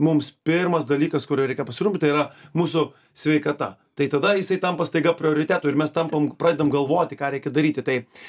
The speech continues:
jeigu žmogus yra fiziškai aktyvus, ir jisai tuo pačiu darbe yra judrus ir dinamiškas, kaip ir viskas neblogai. Galima tada su tuo tvarkytis, ane, ir išlaikyti savo laikyseną ir savijautą geresnę. Tačiau,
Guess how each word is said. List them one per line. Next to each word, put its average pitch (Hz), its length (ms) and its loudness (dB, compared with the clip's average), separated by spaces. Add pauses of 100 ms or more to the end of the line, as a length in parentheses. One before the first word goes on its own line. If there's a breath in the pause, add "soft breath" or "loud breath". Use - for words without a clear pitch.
(200 loud breath)
jeigu 185 240 0
žmogus 180 320 -2
yra 151 80 0
fiziškai 151 460 -2
aktyvus, 180 480 0 (580)
ir 156 140 6
jisai 160 320 0
tuo 165 160 0
pačiu 147 240 -2
darbe 143 300 2 (100)
yra 185 320 0
judrus 175 480 2
ir 160 160 -2
dinamiškas, 180 600 0 (380 soft breath)
kaip 147 280 0
ir 185 80 -2
viskas 147 320 0
neblogai. 170 480 -2
Galima 147 400 0
tada 151 240 0
su 139 160 -10
tuo 151 160 0
tvarkytis, 151 560 -4
ane, 156 160 0
ir 147 160 0
išlaikyti 151 400 -2
savo 139 320 -4
laikyseną 165 400 -4
ir 139 160 -2
savijautą 143 400 0
geresnę. 143 400 -2
Tačiau, 147 460 -2